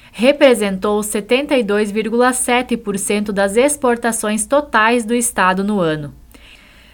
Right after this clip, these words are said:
Em termos absolutos, a alta nas vendas ao exterior do segmento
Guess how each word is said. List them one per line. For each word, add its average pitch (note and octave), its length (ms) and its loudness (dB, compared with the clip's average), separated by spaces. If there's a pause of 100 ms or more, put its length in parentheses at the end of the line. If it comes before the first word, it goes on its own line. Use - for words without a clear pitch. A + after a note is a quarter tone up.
(160)
Em C4 200 2
termos A3+ 520 2
absolutos, F#3+ 880 0 (160)
a A3 220 4
alta C4 280 2
nas G3+ 280 0
vendas G3 400 -2
ao G#3 160 2
exterior F#3 500 0
do F#3 80 -6
segmento G#3+ 680 -2